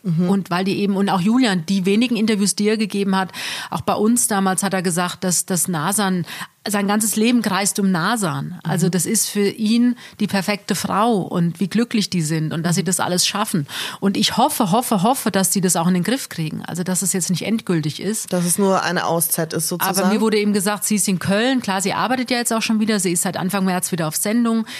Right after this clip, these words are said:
Speaker 2: Und da ist natürlich auch das Familienumfeld, das Haus, also die leben ja da auch. Und er sei eben in, verstärkt in Wien.
Speaker 1: Mhm.
Speaker 2: Da kommt er ja her, er ist Österreicher, seine Familie kommt aus Wien.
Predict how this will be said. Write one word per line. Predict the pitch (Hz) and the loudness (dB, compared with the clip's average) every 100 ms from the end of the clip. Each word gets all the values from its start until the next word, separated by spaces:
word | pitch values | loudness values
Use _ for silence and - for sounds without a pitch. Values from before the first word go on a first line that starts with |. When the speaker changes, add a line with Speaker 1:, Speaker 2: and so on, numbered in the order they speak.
| - - | -14 -10
Speaker 2:
Und | - 190 180 | -2 0 0
da | 170 | 0
ist | 185 208 | 0 0
natürlich | 190 190 185 | 0 0 -2
auch | |
das | - - | -2 -2
Familienumfeld, | 185 185 226 233 214 233 - 240 233 240 - | 2 2 4 2 2 0 2 0 0 -2 -2
das | 180 - | -4 -2
Haus, | 180 196 226 233 | 0 2 2 2
also | 180 170 | 0 -2
die | 170 | 0
leben | 180 220 | 2 2
ja | 220 | 2
da | 214 180 | 0 0
auch. | 185 196 - - - - | 0 0 -4 -14 -14 -6
Und | 202 202 - | -2 -2 -2
er | 196 214 | 0 0
sei | 202 202 202 | 0 0 2
eben | 196 202 180 | 2 2 2
in, | - - | -2 -2
verstärkt | - 185 196 185 - | -2 0 2 0 2
in | 190 160 | 2 4
Wien. | 214 254 285 - _ | 4 4 2 -4 _
Speaker 1:
Mhm. | 185 185 | -2 0
Speaker 2:
Da | 190 | 0
kommt | - 196 | 0 2
er | 180 | 2
ja | 156 | 2
her, | 156 202 226 | 2 2 2
er | |
ist | 190 - | 0 0
Österreicher, | 220 - 196 190 190 180 131 170 | -2 0 -2 0 0 -2 -2 -2
seine | 175 | -2
Familie | - 180 214 | 0 2 2
kommt | 220 208 | 2 0
aus | 196 - | 0 0
Wien. | 196 196 | 2 2